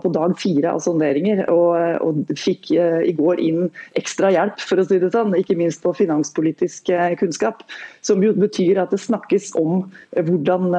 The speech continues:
man kan løse en, eh, en trepartiregjering økonomisk også, der alle får, eh, noen ønsker oppfylt, for å si det sånn.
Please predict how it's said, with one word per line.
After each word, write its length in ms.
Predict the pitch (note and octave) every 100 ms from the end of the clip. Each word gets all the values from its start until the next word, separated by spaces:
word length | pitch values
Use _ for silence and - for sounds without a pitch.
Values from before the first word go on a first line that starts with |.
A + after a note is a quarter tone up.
| E3+
man 100 | D#3
kan 220 | F#3+ G3
løse 400 | F#3+ C#3+ C#3 F3+ F3+
en, 300 | F3 F3 F3+
eh, 320 | F3+ E3 E3
en 300 | F#3 F#3 D#3+
trepartiregjering 1120 | - - - F#3 - C#3 - D#3 F3 E3 F3+
økonomisk 640 | G#3 G#3 G3 F3+ G#3+ A#3 G#3
også, 180 | G3+ B3+ - - -
der 160 | G3 -
alle 220 | F#3 E3
får, 260 | E3 F3 F3
eh, 280 | F3+ F3 D#3+
noen 320 | F#3 F3 F3+
ønsker 320 | G3 D3 -
oppfylt, 400 | - - B3 A3
for 140 | - G3+
å 100 | G3+
si 80 | G#3
det 140 | G#3
sånn. 160 | C4+